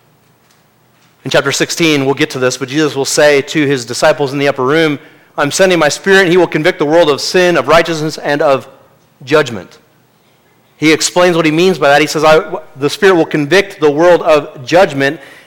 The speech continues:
in that Satan is judged." In other words, the Spirit will come and work in the world through the church to let the world know that they're on the losing side,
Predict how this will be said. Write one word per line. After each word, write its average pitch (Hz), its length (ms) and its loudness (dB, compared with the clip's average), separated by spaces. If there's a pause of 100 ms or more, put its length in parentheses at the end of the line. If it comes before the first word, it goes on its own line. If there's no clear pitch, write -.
(100)
in 202 420 2
that 180 600 2
Satan 147 680 -2
is 127 260 -2
judged." 110 600 -6 (1200)
In 147 80 0
other 180 120 2
words, 165 160 2
the 151 80 -2
Spirit 196 320 2
will 160 100 2
come 185 340 0
and 147 140 0 (840)
work 190 380 2
in 190 140 2
the 180 100 4
world 185 340 2
through 202 140 0
the 170 100 -2
church 196 380 0
to 170 60 0
let 180 200 2
the 170 160 4
world 185 560 2
know 170 400 4
that 156 140 2
they're 175 100 4
on 160 120 4
the 147 60 0
losing 143 360 -2
side, 104 380 -6